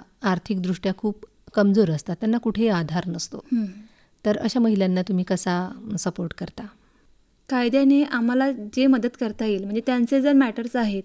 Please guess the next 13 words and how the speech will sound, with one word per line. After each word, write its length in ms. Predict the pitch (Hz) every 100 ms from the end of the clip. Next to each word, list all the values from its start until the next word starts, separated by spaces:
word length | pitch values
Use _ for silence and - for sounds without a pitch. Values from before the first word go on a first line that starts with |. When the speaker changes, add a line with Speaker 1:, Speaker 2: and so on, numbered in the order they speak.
| -
Speaker 1:
हम्म, 220 | - 190
हम्म. 120 | 170
Speaker 2:
त्यांच्यावर 340 | 247 240 269
अन्याय 340 | 262 247 226 254
होत 200 | 262 240
असेल, 280 | 208 214 202
Speaker 1:
हम्म. 380 | - - 190
Speaker 2:
कौटुंबिक 520 | 220 254 254 269 277 277
अत्याचार 380 | 247 247 269
होत 120 | 269 240
असेल, 300 | 208 208 196 - 214
Speaker 1:
हम्म. 140 | 180
Speaker 2:
तर 100 | 269